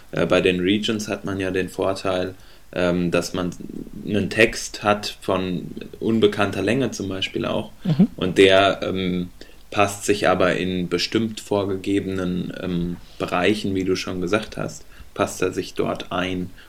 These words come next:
Speaker 1: Und wenn eine Spalte fertig ist, dann geht er halt auch, geht er halt einfach in die, in die
Speaker 2: Ach so.
Speaker 1: nächste Spalte, die, die
Speaker 2: Ja.
Speaker 1: Platz hat.
Speaker 2: Ja.
Speaker 1: Und du, du als, ähm, derjenige, der halt das Frontend programmiert,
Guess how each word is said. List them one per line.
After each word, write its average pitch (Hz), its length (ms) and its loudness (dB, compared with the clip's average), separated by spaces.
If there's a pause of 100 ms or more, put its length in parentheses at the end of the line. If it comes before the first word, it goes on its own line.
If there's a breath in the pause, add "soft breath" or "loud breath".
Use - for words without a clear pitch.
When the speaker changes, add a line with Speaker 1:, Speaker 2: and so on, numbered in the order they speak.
Speaker 1:
Und 90 180 -2
wenn 87 200 2
eine 92 260 -2
Spalte 92 400 -2
fertig 110 440 0
ist, - 260 -6
dann 92 160 -6
geht 95 160 -2
er 98 120 -4
halt - 160 -6
auch, - 260 -8 (260)
geht 92 260 -2
er 90 80 0
halt 92 140 2
einfach 87 340 -6
in 90 160 -4
die, 87 240 -2 (320 loud breath)
in 90 120 -2
die 90 80 2
Speaker 2:
Ach 85 40 4
so. 127 140 6
Speaker 1:
nächste 120 240 2
Spalte, 90 420 0
die, 90 220 -6
die 87 240 -4
Speaker 2:
Ja. 127 100 2
Speaker 1:
Platz - 380 -2
hat. 98 240 -4 (220 soft breath)
Speaker 2:
Ja. 139 80 -2
Speaker 1:
Und 95 460 -2
du, 98 520 0
du 113 280 4
als, - 520 -2
ähm, 90 300 -4
derjenige, 95 540 0
der 90 180 -2
halt 87 200 -6
das 85 140 -6
Frontend 98 500 -4 (320 soft breath)
programmiert, 95 880 0